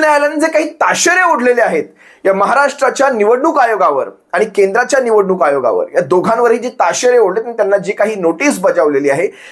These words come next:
या अतिशय महत्त्वाच्या गोष्टी महाराष्ट्रात आणि देशात घडत आहेत. लक्षात घ्या, आता जवळपास महिना, दीड महिना, दोन महिने निघून गेलेले आहेत.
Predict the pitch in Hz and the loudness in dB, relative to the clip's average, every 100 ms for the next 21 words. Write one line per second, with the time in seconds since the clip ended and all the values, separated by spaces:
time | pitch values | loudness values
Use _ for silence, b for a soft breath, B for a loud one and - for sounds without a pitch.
0 | - 190 175 - 233 - 294 220 190 185 | -2 0 0 -4 -4 0 0 0 -2 0
1 | 170 190 151 147 147 - 226 147 151 202 | 0 0 0 0 -2 -6 -4 -2 0 -2
2 | - 175 180 151 123 131 147 139 120 120 | -2 0 0 0 -2 0 -2 -2 -4 -4
3 | 101 98 156 196 254 240 147 113 B B | -4 -6 -4 -2 -2 -2 -2 -4 B B
4 | B B B - 226 190 208 240 247 254 | B B B -2 -2 2 2 2 2 2
5 | 254 - - _ _ _ _ 147 196 240 | 0 -4 -14 _ _ _ _ 0 2 2
6 | 226 240 226 247 240 226 240 240 254 240 | 0 0 0 0 2 2 2 0 0 2
7 | 285 285 233 185 165 151 | 0 2 0 0 0 0